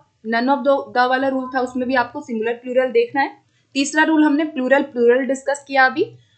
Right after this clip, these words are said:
अब हम चलते हैं अपने अगले rule पे। Type four rule आता है। Type four rule जो है इसको मैं कह सकती हूँ singular, singular rule,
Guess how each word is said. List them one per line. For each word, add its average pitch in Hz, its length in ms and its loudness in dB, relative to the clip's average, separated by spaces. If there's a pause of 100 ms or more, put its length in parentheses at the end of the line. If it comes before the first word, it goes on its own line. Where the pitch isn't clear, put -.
(140)
अब 285 120 8
हम 427 120 4
चलते 320 360 0
हैं 339 160 0
अपने 196 260 -4
अगले 226 300 0
rule 254 180 -8
पे। 311 160 -8
Type 294 460 4
four 277 360 0
rule 302 200 4
आता 220 240 4
है। 240 300 -8 (600)
Type 359 320 10
four 381 380 4
rule 339 260 6
जो 339 120 2
है 302 460 -6 (160)
इसको 381 400 4
मैं 311 300 4
कह 294 180 4
सकती 302 400 0
हूँ 294 240 -2
singular, 330 520 6
singular 220 580 0
rule, 180 160 -14